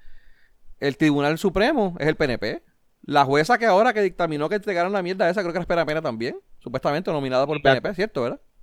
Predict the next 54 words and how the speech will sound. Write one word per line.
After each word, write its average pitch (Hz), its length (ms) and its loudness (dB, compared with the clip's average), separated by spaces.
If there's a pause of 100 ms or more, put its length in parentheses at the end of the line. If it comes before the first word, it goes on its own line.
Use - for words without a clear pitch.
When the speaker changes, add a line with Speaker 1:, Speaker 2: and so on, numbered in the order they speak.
(840)
Speaker 2:
Sí, 123 440 0
y 143 180 4
la 135 140 6
comisionada, 131 760 2
y 135 80 2
el 127 140 2
comisionado 123 500 -2
electoral 131 440 2
era 131 240 4
comi-, 135 280 -2
era 131 280 2
el 123 80 -2
comisionado 123 380 2
electoral, 147 300 4
no, 156 80 -2
el 240 120 -4
presidente 135 360 -4
Speaker 1:
Que 139 60 2
Speaker 2:
de 139 60 8
Speaker 1:
les 135 80 8
Speaker 2:
la - 20 6
comisión 139 200 4
Speaker 1:
aprobaron 135 280 8
Speaker 2:
era 180 80 4
Speaker 1:
la 175 60 6
mierda 170 320 0
que 170 80 -4
hicieron 170 320 2
Speaker 2:
P 165 80 0
N - 20 4
P. - 0 -
Speaker 1:
con 170 120 2
la, 156 280 6
con 151 160 0
Speaker 2:
Y 175 40 4
Speaker 1:
la - 20 6
que - 20 6
Speaker 2:
la 160 80 6
Speaker 1:
entregaron 147 380 4
Speaker 2:
aprobó 156 120 6
Speaker 1:
tarde 156 160 6
Speaker 2:
la 170 60 8
Speaker 1:
las 170 80 2
cosas, 190 420 2
la, 135 220 -2
los, 131 140 -4
los, 131 260 -2
los 131 140 -2
endosos, 196 420 2
y 165 60 -6
se 151 80 0
lo 143 60 4
aprobaron 135 360 2
también. 123 380 -4